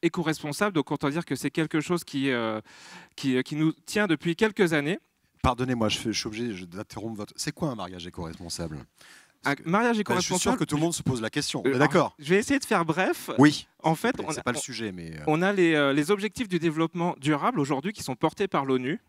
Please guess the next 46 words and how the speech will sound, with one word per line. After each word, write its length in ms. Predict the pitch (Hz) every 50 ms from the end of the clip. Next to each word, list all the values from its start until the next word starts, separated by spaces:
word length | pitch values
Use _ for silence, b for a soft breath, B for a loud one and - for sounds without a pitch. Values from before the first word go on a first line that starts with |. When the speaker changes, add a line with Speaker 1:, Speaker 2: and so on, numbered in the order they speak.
| _ -
Speaker 2:
Oui. 220 | - - 117 151
Speaker 1:
En 100 | - 135
deux 140 | 131 139 180
mille 140 | 196 202 196
treize, 260 | - - - 202 202
c'était 240 | - 143 - - 131
les 160 | 131 131 135
objectifs 400 | 208 202 180 185 175 - 208 175
du 100 | 135 143
millénaire. 600 | 143 175 202 190 170 143 123 120 143 185 - - -
Speaker 2:
Les 220 | 107 117 110 123
O 80 | 147 147
D 120 | 143 135
D, 220 | 117 117 123 147
les 80 | 165 147
Speaker 1:
Les, 160 | 113 123 127
Speaker 2:
fameux, 240 | - - 110 143 165
Speaker 1:
les 220 | 170 139 139 147
Speaker 2:
euh, 20 | 175
Speaker 1:
O 40 | 180
D 140 | 165 156
D, 180 | 135 127 135 165
Speaker 2:
les 80 | 175 -
fameux. 300 | - 131 131 127 151 - 185
Speaker 1:
euh, 300 | 131 131 127 127 131 -
à 80 | - 127
l'époque, 240 | 131 135 - 175 180
c'était 180 | - - - 131
les 160 | 117 120 156
objectifs 340 | 156 151 156 - - 180 135
du 100 | - 123
millénaire. 460 | 131 170 190 175 143 123 120 135 180 87
Speaker 2:
Ouais. 60 | 98 135 B B B B B B B
Speaker 1:
Et 280 | - 135 147 165 180 156
on 100 | 139 131
a 80 | 127
décidé 500 | 127 160 170 - - 170 151 135 156 175
de 220 | 185 160 135 123 120
faire 280 | 117 - - 165 165 165
notre 480 | 143 131 123 117 117 - - 127 117
mariage 380 | 117 127 151 151 147 139 165 180
sur 140 | - - 139
cette 200 | - - 135 -
thématique 640 | - 185 170 156 131 - - 165 190 - - - -
et 120 | - 127
de 180 | 123 123 147 151